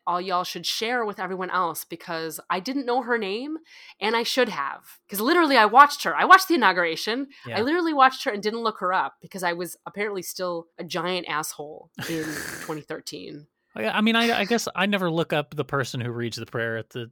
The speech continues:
Speaker 2: inauguration either. <laughs>
Speaker 1: But the first woman and the f-, and non-clergy, that, like, blows my mind, so.
Speaker 2: Yeah.
Speaker 1: And it also makes me, like,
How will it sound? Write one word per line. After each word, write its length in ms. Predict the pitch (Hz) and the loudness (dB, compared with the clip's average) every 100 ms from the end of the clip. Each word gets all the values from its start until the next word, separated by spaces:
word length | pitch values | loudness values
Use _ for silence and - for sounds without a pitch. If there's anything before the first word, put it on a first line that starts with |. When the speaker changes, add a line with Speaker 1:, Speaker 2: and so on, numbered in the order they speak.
| - | -12
Speaker 2:
inauguration 680 | 123 117 110 113 113 101 110 | -8 -6 -6 -6 -6 -6 -6
either. 380 | 120 113 120 - | -4 -6 -8 -10
<laughs> 640 | - - - _ _ _ | -12 -14 -16 _ _ _
Speaker 1:
But 120 | 285 302 | 0 2
the 100 | 311 | 0
first 420 | - 339 349 - _ - | 2 0 0 -8 _ -2
woman 360 | 226 262 339 311 | 2 4 4 2
and 240 | 254 254 | 2 0
the 40 | |
f-, 200 | 247 - _ | -2 -10 _
and 180 | 214 226 | -8 -4
non-clergy, 640 | 226 220 - 269 285 196 160 | -2 -4 -6 -6 -6 -8 -8
that, 200 | 214 - 220 | -8 -8 -6
like, 180 | 214 | -6
blows 220 | 214 214 202 | -4 -6 -6
my 80 | |
mind, 340 | 180 185 143 139 | -12 -12 -12 -16
so. 360 | - 135 139 _ _ - | -16 -16 -18 _ _ -14
Speaker 2:
Yeah. 240 | 107 98 98 _ _ | -8 -8 -10 _ _
Speaker 1:
And 120 | 233 | 4
it 80 | 262 | 6
also 240 | 247 269 311 | 6 6 0
makes 240 | 262 - | -2 -2
me, 100 | 262 | -2
like, 400 | 226 208 208 | 0 -2 -6